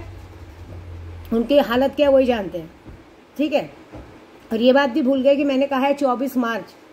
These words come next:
चौबीस मार्च तक कितनों का टिकट ऊपर का कट चुका। और ये भी कहा है मैंने कि जो लोग बार बार नमक हरामी करके मेरे काम में ध्यान देने को देखते हैं, तुम्हारी वजह से हमारे परिवार तक आने का कोई बिगड़ने को देखेगा, तो ये बात है कि फिर हम तुम्हारे परिवार तक जाएंगे।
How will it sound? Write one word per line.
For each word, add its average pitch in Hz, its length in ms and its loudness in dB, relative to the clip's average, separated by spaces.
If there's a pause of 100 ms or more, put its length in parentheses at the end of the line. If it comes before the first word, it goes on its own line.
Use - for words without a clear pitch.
(640)
चौबीस 254 400 2
मार्च 269 260 2
तक 320 140 -2
कितनों 277 260 0
का 294 80 4
टिकट 262 260 0
ऊपर 254 240 0
का 269 120 2
कट 247 180 -4
चुका। 226 240 -6
और 233 160 0
ये 262 120 4
भी 339 140 4
कहा 294 200 2
है 285 100 4
मैंने 285 180 2
कि 302 100 0
जो 277 180 4
लोग 285 140 4
बार 262 200 2
बार 277 140 2
नमक 269 320 0
हरामी 269 240 2
करके 269 220 0
मेरे 262 220 4
काम 262 220 -2
में 254 160 0
ध्यान 240 240 0
देने 247 160 2
को 254 80 2
देखते 226 300 -4
हैं, 233 140 -6 (400)
तुम्हारी 277 300 4
वजह 294 200 2
से 294 100 0
हमारे 262 320 2
परिवार 277 400 2
तक 285 160 -2
आने 269 220 0
का 277 80 0
कोई 285 160 2
बिगड़ने 254 380 0
को 285 100 2
देखेगा, 247 400 2 (540)
तो 277 60 2
ये 285 80 6
बात 294 200 0
है 320 60 0
कि 320 100 0
फिर 320 80 2
हम 320 140 4
तुम्हारे 302 360 4
परिवार 240 420 0
तक 202 100 -8
जाएंगे। 180 380 -10